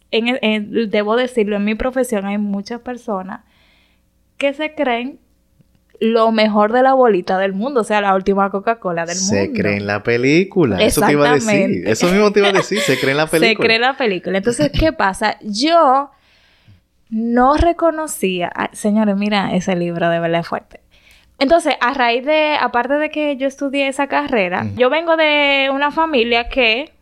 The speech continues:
Speaker 1: la verdad, me apoyan bastante, creen bastante en mí, pero yo era como la, como dicen esto, como la esperanza, digámoslo así. No sé cómo, o sea, no sé cómo explicar esto, pero era como que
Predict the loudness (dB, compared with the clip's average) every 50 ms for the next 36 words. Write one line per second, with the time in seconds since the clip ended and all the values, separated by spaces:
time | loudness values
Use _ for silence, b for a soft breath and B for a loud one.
0 | _ _ _ _ _ _ _ _ _ _ _ -2 0 0 0 -2 -4 -2 -2 -2
1 | -2 -2 -4 -4 -2 -2 -2 -2 0 2 2 4 4 2 0 0 0 0 -2 -2
2 | -4 -2 -2 -2 0 -2 -4 -6 -4 -2 0 0 0 0 0 0 0 0 0 -2
3 | -4 -4 -2 -2 -2 -2 -2 -4 -2 -2 -2 0 0 0 -2 -4 -8 -12 _ _
4 | _ _ _ _ 0 2 2 2 2 2 2 2 2 2 0 0 -2 -2 -2 -2
5 | 0 0 2 4 4 4 4 4 2 2 2 2 2 2 0 0 0 -2 -4 -8
6 | -12 -16 b b b b b b b b b b b _ -8 -4 -2 0 2 2
7 | 2 0 0 0 0 0 0 -2 -2 0 0 2 2 2 2 0 -2 -2 -2 0
8 | 2 2 2 2 0 -2 -4 -6 -8 -10 -12 -14 -14 -16 _ _ _ _ _ _
9 | _ _ _ _ _ 0 0 2 2 2 0 2 2 2 2 2 2 0 -2 -2
10 | -2 -2 0 0 0 0 0 -2 -2 0 0 0 0 2 2 2 2 2 2 2
11 | 0 -2 -2 -2 0 2 2 2 2 0 -2 0 0 0 0 0 0 -2 -4 -4
12 | -2 0 2 2 2 2 0 -2 -2 -4 -4 -6 -4 -2 -2 -2 -2